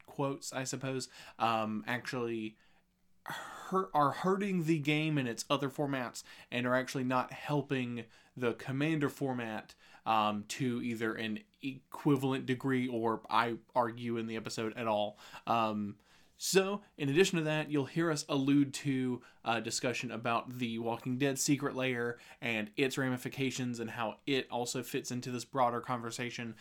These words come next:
But the episode was so long with both of those topics that I have actually split them into two episodes.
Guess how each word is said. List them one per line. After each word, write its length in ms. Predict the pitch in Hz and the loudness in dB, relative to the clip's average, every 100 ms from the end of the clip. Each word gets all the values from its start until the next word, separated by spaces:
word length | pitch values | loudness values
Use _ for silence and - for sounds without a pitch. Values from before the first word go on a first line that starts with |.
| - - 131 | -18 -14 -2
But 300 | 131 127 123 | 0 0 0
the 220 | 123 135 | -2 -2
episode 340 | 143 143 139 | -2 0 0
was 140 | 127 - | 0 0
so 160 | 170 | 2
long 340 | 147 143 139 139 | 2 2 2 0
with 220 | 123 131 | -2 2
both 240 | 165 170 | 2 2
of 80 | 165 | -2
those 180 | 156 147 | -4 -4
topics 460 | 156 143 135 - | -2 -4 -4 -6
that 100 | 131 | -6
I 120 | 117 113 | -4 -2
have 140 | 113 | -2
actually 340 | 110 - 120 | -2 -4 -6
split 380 | 113 - 180 175 | -6 -4 -2 -2
them 160 | 160 143 | -2 -2
into 280 | 131 123 104 | -4 -4 -6
two 200 | - 175 | 2 0
episodes. 520 | 175 190 233 320 | 0 -4 -4 -4